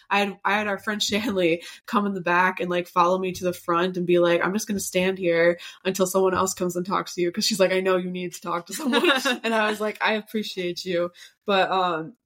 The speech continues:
Speaker 1: for me, it just helps me not to think as much, because if I'm, like, even if I'm listening to music, if I have too much time to think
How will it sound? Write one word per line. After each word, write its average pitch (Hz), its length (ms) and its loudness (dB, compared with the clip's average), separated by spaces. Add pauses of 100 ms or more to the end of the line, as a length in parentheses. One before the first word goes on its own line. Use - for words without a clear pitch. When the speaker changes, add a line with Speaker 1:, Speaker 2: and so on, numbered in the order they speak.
Speaker 1:
for 262 140 2
me, 277 360 4
it 254 180 -2
just 240 600 0 (220)
helps 233 300 2
me 302 120 6
not 269 160 4
to 233 80 -2
think 151 260 -6
as 185 100 -4
much, 220 400 0
because 208 300 0
if 180 80 -6
I'm, 190 380 0 (120)
like, 202 160 -2
even 269 200 4
if 285 80 0
I'm 240 160 4
listening 196 340 -2
to 180 60 -6
music, 160 400 -4
if 175 100 -8
I 156 140 -2
have 208 320 2
too - 160 -6
much 180 200 -2
time 160 440 -6
to 160 80 -18 (100)
think 160 420 -4